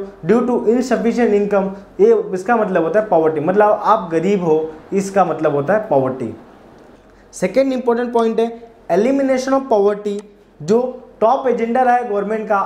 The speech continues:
after independence, जो गवर्नमेंट हमेशा वादा करती है, जो हर गवर्नमेंट वादा करती है कि हम पॉवर्टी को ख़त्म कर देंगे, हम गरीबी को ख़त्म कर देंगे,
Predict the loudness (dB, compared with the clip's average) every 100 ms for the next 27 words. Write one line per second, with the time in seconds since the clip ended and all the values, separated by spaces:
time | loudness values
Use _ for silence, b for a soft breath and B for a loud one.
0 | 0 -2 -2 -4 -4 -2 -2 -2 0 -2
1 | -4 -6 B B 0 2 2 0 -4 -2
2 | -2 0 0 0 0 -2 -4 -2 0 0
3 | 0 0 0 -2 -2 -2 -2 -2 -2 -4
4 | -2 -2 -2 -4 B B -4 -4 -2 -2
5 | -2 0 0 0 -2 -2 -4 -4 -2 -4
6 | -4 -4 -2 0 0 0 0 -2 -2 -2
7 | -2 -2 -4